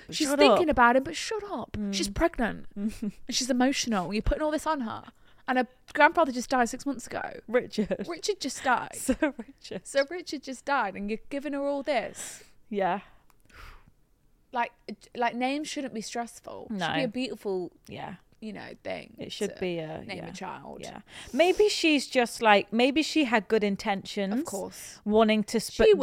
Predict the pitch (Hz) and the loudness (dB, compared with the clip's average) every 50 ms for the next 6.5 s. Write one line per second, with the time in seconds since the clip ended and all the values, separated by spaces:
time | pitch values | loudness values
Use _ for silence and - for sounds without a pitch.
0 | 233 233 226 254 254 254 262 262 247 - - - 185 185 - - - 226 240 226 | 8 8 10 10 10 10 10 10 8 6 4 4 6 6 6 6 4 4 4 6
1 | 214 220 - - - 247 233 202 180 170 175 - - - - - 233 226 202 196 | 6 4 0 0 4 6 8 8 8 8 4 0 -6 -10 -2 0 2 2 4 6
2 | 214 208 196 185 180 175 - - 202 190 - 190 190 170 - 214 208 196 - - | 8 8 8 8 6 4 4 6 6 6 6 6 4 4 6 8 8 8 8 4
3 | - - 202 190 175 190 180 180 180 180 175 170 160 135 170 - - - - - | 0 0 0 2 2 2 2 2 2 2 2 2 2 2 2 0 -4 -8 -10 -14
4 | - - - - - 269 208 208 214 349 392 415 - 233 220 - 240 214 202 202 | -16 -20 -10 -4 0 4 8 10 10 8 8 8 10 12 12 12 12 10 10 10
5 | 208 196 196 - - 208 196 190 - - - 208 202 180 180 180 190 202 208 202 | 10 10 10 8 6 6 6 6 6 6 6 4 4 6 4 2 4 8 8 8
6 | 190 180 170 - - _ - - - | 8 6 2 -4 -10 _ -14 -14 -14